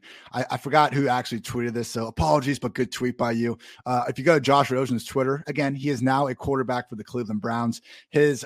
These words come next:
cover photo is him at a Dolphins press conference. His actual avatar is him getting drafted by the Cardinals, and his bio says quarterback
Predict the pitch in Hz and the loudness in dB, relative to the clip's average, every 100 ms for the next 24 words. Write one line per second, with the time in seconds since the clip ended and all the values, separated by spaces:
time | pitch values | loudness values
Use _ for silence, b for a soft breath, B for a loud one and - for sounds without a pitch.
0 | - - 165 160 - 147 139 135 135 120 | -2 4 4 4 0 2 2 2 0 -2
1 | 123 123 120 - - 139 135 123 123 120 | -2 -2 -4 -6 -4 0 2 0 -4 -6
2 | 113 104 120 131 120 104 - 110 101 - | -6 -2 0 0 0 -6 -6 -8 -8 -6
3 | 107 107 117 110 - 113 104 B B B | -4 -4 -6 -6 -4 -4 -6 B B B
4 | 143 151 - 151 131 120 117 - 135 147 | 2 2 2 0 0 0 -4 -2 2 2
5 | 139 127 120 120 113 131 120 120 117 107 | 2 0 2 0 -2 0 0 0 -2 -2
6 | 117 120 127 110 110 95 - 131 120 113 | -2 -2 -4 -6 -6 -8 -2 0 2 0
7 | 107 117 117 110 95 143 175 160 127 120 | -2 -2 -2 -2 2 8 10 10 6 0
8 | - 117 - - 135 127 120 117 - | 0 -2 -2 0 2 2 0 0 -2